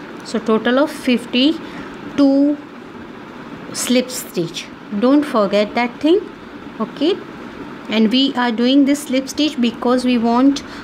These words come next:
our chain strong, so we can pull it easily when we insert it in our ice cream muffin. Okay, so this is the reason.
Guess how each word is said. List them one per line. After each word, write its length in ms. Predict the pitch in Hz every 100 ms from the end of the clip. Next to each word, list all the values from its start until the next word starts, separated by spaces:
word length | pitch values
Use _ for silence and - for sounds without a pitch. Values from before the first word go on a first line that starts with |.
| -
our 260 | 220 214 226
chain 500 | 220 233 240 262 294 - - -
strong, 680 | - - - 240 220 208 277
so 640 | 269 - 240 226 247 277 - -
we 180 | 208 240 233 - -
can 300 | 247 233 240 233
pull 340 | 269 277 294 220
it 400 | 190 - - - - - - -
easily 720 | 226 190 247 269 226 247 349 - - - 196 226
when 280 | 240 285 262
we 120 | 262 240
insert 440 | 214 214 247 240
it 140 | 247 -
in 200 | 226 220
our 260 | 208 220 -
ice 280 | 214 196 -
cream 260 | 220 214
muffin. 560 | 202 185 - 214 262 339 - - - - -
Okay, 460 | 196 - 285 359 359 - - - - - -
so 460 | - - 208 196 196
this 260 | 208 208
is 220 | 214 220 208
the 140 | 208
reason. 460 | 220 208 269 392